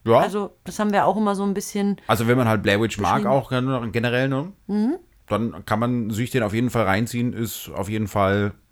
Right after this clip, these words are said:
Speaker 1: nicht unbedingt verschwendete Zeit. Da
Speaker 2: Nein.
Speaker 1: gibt's andere Schinken, die sind
Speaker 2: <laughs>
Speaker 1: viel schlimmer.
Speaker 2: Total. Und deswegen eine klare Filmempfehlung von euren Blutkreischis hier.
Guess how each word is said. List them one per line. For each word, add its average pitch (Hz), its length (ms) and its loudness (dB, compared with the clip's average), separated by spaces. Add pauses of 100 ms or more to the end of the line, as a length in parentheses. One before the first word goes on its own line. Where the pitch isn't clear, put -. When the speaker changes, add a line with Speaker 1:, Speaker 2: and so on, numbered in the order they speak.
(140)
Speaker 1:
nicht 135 260 0
unbedingt 143 380 2
verschwendete 110 560 2
Zeit. - 420 -6
Da 196 160 2
Speaker 2:
Nein. 117 60 6
Speaker 1:
gibt's 139 180 0
andere 131 400 2
Schinken, 151 560 -2
die 113 140 0
sind 117 320 0 (120)
Speaker 2:
<laughs> 196 140 -6
Speaker 1:
viel 202 100 0
schlimmer. 95 360 -2 (100)
Speaker 2:
Total. 220 840 0
Und 190 300 -2 (180)
deswegen 254 380 -2 (100)
eine 156 340 -2
klare 226 540 0
Filmempfehlung 240 680 -2
von 185 320 -2
euren 190 400 -2
Blutkreischis 175 800 -4
hier. 180 260 0